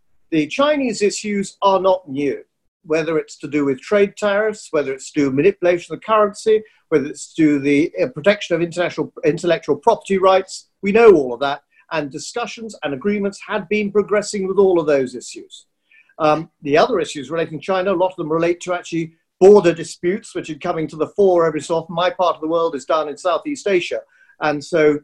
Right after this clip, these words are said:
South China Sea, where China's managed to upset five countries all at once, which is very, quite remarkable. You can upset Vietnam, Brunei, Indonesia, Philippines, and Malaysia all at the same time. That's very impressive. But they've actually got seventeen border disputes around their borders.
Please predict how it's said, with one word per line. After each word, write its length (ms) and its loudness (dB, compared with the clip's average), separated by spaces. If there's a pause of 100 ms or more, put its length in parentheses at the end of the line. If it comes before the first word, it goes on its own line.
South 380 -2
China 320 -4
Sea, 380 -4
where 180 0
China's 420 -8
managed 220 -8
to 80 -2
upset 400 -6
five 240 -2
countries 380 -4
all 180 0
at 80 -4
once, 280 -4
which 100 -10
is 100 -6
very, 300 0 (100)
quite 220 -2
remarkable. 580 0 (280)
You 60 -2
can 100 4
upset 360 0
Vietnam, 560 2
Brunei, 540 2
Indonesia, 580 -2
Philippines, 580 0
and 140 0
Malaysia 500 4
all 160 0
at 60 -10
the 60 -20
same 240 -2
time. 480 -2
That's 180 -6
very 180 2
impressive. 480 -4 (540)
But 140 4
they've 100 4
actually 240 -2
got 80 -6
seventeen 760 0
border 380 4
disputes 520 -10
around 240 2
their 140 0
borders. 540 2